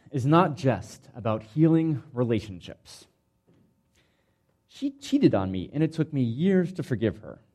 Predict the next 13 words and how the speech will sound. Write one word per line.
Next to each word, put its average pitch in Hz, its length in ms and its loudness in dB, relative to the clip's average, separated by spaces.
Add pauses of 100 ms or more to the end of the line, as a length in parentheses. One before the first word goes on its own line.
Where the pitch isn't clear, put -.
(800)
Or, 95 340 -6 (800)
my 208 220 0
sister 180 400 -4
stole 151 300 2
my 113 140 0
clothes 143 380 2
and 143 140 0
jewelry 123 320 2
for 131 180 -2
years 139 460 2
and 131 160 -2
denied 185 420 -2
it. - 260 -10